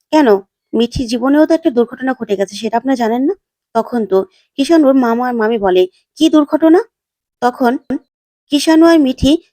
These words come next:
সেখানে এসে দাঁড়ায়। তখন কিষাণু আর মিঠি দাঁড়ালেই কিষাণুকে কিষাণুর মা বলে, "কিরে কিষাণু, তুই তো আগে আমাদের বলিসনি যে উনি মিঠির বাবা নন?"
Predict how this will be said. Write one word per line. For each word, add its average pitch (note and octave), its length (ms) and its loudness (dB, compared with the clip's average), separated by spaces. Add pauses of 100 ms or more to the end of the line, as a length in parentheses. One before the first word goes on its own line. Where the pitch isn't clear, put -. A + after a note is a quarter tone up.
সেখানে D4 420 -2
এসে C#4+ 180 -4
দাঁড়ায়। F#3 340 0 (420)
তখন G#3+ 320 0
কিষাণু G#3+ 460 -4 (400)
আর A#3 120 0
মিঠি A3 260 -6
দাঁড়ালেই G3+ 520 0
কিষাণুকে C4+ 540 -4
কিষাণুর A3+ 360 -8
মা G3+ 180 -2
বলে, F3 280 -2 (300)
"কিরে A3+ 220 -4
কিষাণু, A3+ 400 -4 (480)
তুই B3 100 -2
তো B3 140 0 (420)
আগে A3 220 -4
আমাদের C4+ 260 0
বলিসনি B3 420 -2 (280)
যে A3+ 160 -2
উনি C4 280 0 (340)
মিঠির A#3+ 280 -4
বাবা A3 280 0
নন?" C#4 160 -2